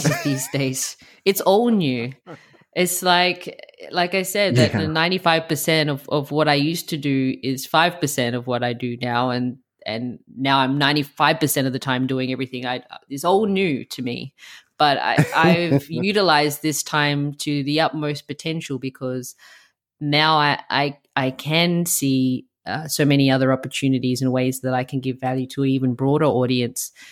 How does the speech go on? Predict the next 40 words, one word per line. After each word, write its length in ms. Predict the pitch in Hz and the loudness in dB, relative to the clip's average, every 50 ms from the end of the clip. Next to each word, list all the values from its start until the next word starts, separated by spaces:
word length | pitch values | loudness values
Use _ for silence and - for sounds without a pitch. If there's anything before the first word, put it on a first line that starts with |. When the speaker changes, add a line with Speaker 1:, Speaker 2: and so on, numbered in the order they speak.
| - _ _ | -20 _ _
Speaker 1:
You 80 | - 135 | -2 -2
know, 60 | 135 | -2
that's 160 | 139 135 - | -2 0 2
why 160 | 147 139 131 | 4 4 4
I'm 100 | 131 131 | 4 4
even 180 | 135 135 127 131 | 4 2 2 0
speaking 440 | 131 - - 139 135 - - 135 127 | -2 -2 -2 -2 -2 -2 -4 -6 -6
to 160 | 131 - - 131 | -4 -4 -4 -2
you, 440 | 127 127 135 151 180 165 123 120 117 | -2 -2 -2 -2 -2 -2 -2 -4 -6
because 420 | - 123 - - - 131 127 120 127 | -8 -10 -8 -4 -4 -2 -2 -2 -4
it's 260 | 113 - - - - | -8 -8 -8 -6 -4
like, 180 | 135 127 123 - | -2 -4 -4 -4
if 160 | - 135 - | -8 -4 0
I 160 | 143 147 156 160 | 2 2 2 2
can 280 | 156 - 151 139 143 | 0 -2 -2 -2 -2
just 380 | 131 - 139 135 - - - _ _ _ _ _ _ _ _ _ - | -2 -2 -4 -4 -4 -6 -8 _ _ _ _ _ _ _ _ _ -2
give 200 | - 165 165 156 | 0 0 0 0
one 360 | 147 131 143 151 156 160 160 - | 0 0 2 2 2 0 0 0
person 720 | - 143 143 147 147 143 - 143 131 127 127 127 127 131 _ _ _ _ | 0 0 0 0 -2 -2 -2 -2 -2 0 -2 -4 -4 -8 _ _ _ _
one, 420 | - 147 151 156 156 156 151 143 - - _ _ _ _ _ _ | -2 0 0 2 2 0 0 -2 -4 -8 _ _ _ _ _ _
one 340 | - 139 147 151 156 156 151 | -4 0 0 2 2 2 2
golden 460 | 147 143 147 143 151 143 147 135 135 | 2 2 4 4 4 4 4 4 4
nugget 320 | 131 131 131 131 131 - - | 4 4 4 2 -2 -4 -6
that 100 | 127 120 | -4 -2
they 140 | 139 139 139 | -2 -2 -2
can 180 | 139 - 143 | -2 -2 -4
take 260 | 135 - 139 135 135 | -2 -2 -2 -2 -2
away 280 | - 123 123 127 131 139 | -2 -2 0 0 2 2
and 80 | 135 139 | 2 0
make 180 | 139 139 139 | 0 -2 -2
an 100 | - 120 | -4 -2
impact 380 | 123 131 135 147 147 147 143 - | -2 -2 0 0 -2 -2 -2 -4
in 140 | 147 143 147 | -2 -2 0
their 120 | 143 143 | 0 0
lives, 480 | 143 139 135 139 156 175 170 - - - _ - - - _ _ _ _ _ - | 2 2 2 2 2 0 -2 -6 -10 -14 _ -20 -20 -20 _ _ _ _ _ -2
then 160 | 147 143 147 | 0 2 2
that, 200 | 151 156 - - - - _ _ _ | 2 2 0 -2 -6 -18 _ _ _
that's 260 | - 151 151 143 - | 2 2 2 0 -2
just 260 | - - 147 139 - | -4 -2 -2 -2 -2
Speaker 2:
Absolutely. 360 | - 87 90 71 82 85 87 | -2 -2 -4 -4 -6 -10 -12